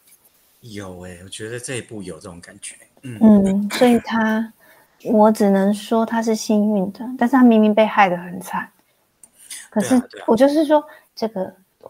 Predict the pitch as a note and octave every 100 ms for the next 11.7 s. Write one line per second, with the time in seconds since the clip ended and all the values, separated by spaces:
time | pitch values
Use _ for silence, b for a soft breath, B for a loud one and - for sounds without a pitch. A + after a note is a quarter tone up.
0 | _ - G#3+ G3 G3 G3+ G3+ - F3+ G3
1 | A#3 G#3+ G3+ - - A3+ - G3+ F#3 F3+
2 | G3+ F#3+ A3+ A3+ _ _ _ _ _ _
3 | - E3+ F3+ - - - _ _ _ G3+
4 | F3+ F#3+ G#3 F#3 F#3 G#3 G#3 G#3 F#3+ -
5 | F3+ - - F#3+ G3 G3+ G#3 G#3 B3 A#3
6 | - A#3+ F#3 F#3+ F#3+ A3+ G#3+ _ _ _
7 | _ - G2 - _ _ _ _ - G#3
8 | B3+ C4+ _ A#3 G#3+ - _ - A#3+ A3
9 | A3+ F#3 F3 F#3 F#3 G#3 G3 G3+ G3+ F#3+
10 | F#3 F#3 F#3 F#3+ F#3 - G3+ G3+ G#3 F#3
11 | - - B3+ - _ A#3+ -